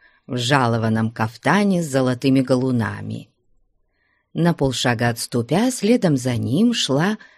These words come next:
головиха Арина Васильевна. На Нефедов день Михаилу Васильевичу вдвойне посчастливилось.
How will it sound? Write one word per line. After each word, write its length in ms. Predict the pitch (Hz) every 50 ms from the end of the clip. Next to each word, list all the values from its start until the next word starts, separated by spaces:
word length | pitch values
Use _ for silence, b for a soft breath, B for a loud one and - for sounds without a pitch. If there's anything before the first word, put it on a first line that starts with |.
| b b b
головиха 880 | 127 185 226 226 185 139 120 107 101 110 139 170 - - - 226 220 220 b b b b b
Арина 400 | - 139 139 123 123 123 131 143
Васильевна. 1000 | 170 196 190 - - - 110 101 101 101 113 117 120 120 - - - - - - _ _ - _ _ _ _ _ _ _ _ _ _ _ _ _ _ _ _ _ _ _ _ _ _ _ _ _ _ -
На 220 | - 143 156 160
Нефедов 580 | 156 147 135 127 - - 202 233 180 139 117 110
день 280 | 110 131 185 214 151 110
Михаилу 480 | 117 131 147 - 254 285 262 208 151
Васильевичу 640 | 131 131 127 - - 196 240 202 135 117 - - 131
вдвойне 800 | 110 113 110 110 131 147 202 220 208 190 185 185 220 302 392 381
посчастливилось. 1200 | - 269 262 - - - 147 156 - - 208 - 110 98 101 110 107 110 117 117 - - -